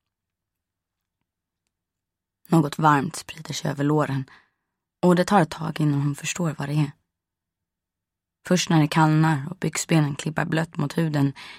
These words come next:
inser hon att hon har kissat på sig. Det har hon inte gjort sedan lågstadiet. Då blev hon generad. Hon var för gammal för att kissa i byxorna.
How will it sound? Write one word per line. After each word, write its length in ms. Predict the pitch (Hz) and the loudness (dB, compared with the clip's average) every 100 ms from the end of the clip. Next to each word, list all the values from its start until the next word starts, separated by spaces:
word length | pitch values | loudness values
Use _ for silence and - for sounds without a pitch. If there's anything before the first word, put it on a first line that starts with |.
| - | 0
inser 480 | 170 160 151 170 156 | 4 6 4 0 0
hon 260 | 143 175 | 0 -4
att 140 | 175 - | -6 0
hon 120 | 147 | 0
har 80 | 143 | 0
kissat 320 | - 151 - | -4 -4 -4
på 200 | 165 143 | -4 -2
sig. 300 | - - - _ _ _ _ _ _ _ _ _ _ _ _ _ _ | -4 -6 -12 _ _ _ _ _ _ _ _ _ _ _ _ _ _
Det 100 | - | -6
har 60 | 156 | -4
hon 100 | 151 | -4
inte 180 | 151 - | -8 -12
gjort 160 | - | -12
sedan 160 | - 156 | -8 -6
lågstadiet. 800 | 160 170 - - 170 160 - - _ _ _ _ _ _ _ _ _ | -6 -8 -8 -8 -10 -14 -16 -20 _ _ _ _ _ _ _ _ _
Då 180 | 190 185 | 2 2
blev 180 | 160 165 | 2 0
hon 160 | 170 | 0
generad. 580 | - 175 180 170 - - - _ _ _ | 4 6 6 4 -2 -12 -20 _ _ _
Hon 120 | 185 202 | 4 4
var 100 | 214 | 4
för 140 | 180 | 0
gammal 420 | 170 233 208 160 | 4 6 6 2
för 120 | - | -6
att 80 | 170 | -12
kissa 260 | - 160 147 | -10 -6 -4
i 60 | |
byxorna. 520 | 151 180 - 196 147 | -4 -6 0 2 2